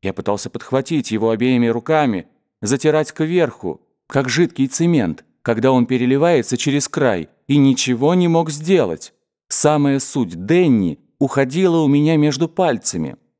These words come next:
Говорят, будто сны наши длятся мгновение.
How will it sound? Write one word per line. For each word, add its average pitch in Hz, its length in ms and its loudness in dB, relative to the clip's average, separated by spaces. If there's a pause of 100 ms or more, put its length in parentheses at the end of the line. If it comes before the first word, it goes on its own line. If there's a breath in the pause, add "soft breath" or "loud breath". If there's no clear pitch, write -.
(140)
Говорят, 117 440 0
будто 120 360 -4
сны 147 340 0
наши 95 440 -2 (300)
длятся 135 460 0
мгновение. 135 760 -2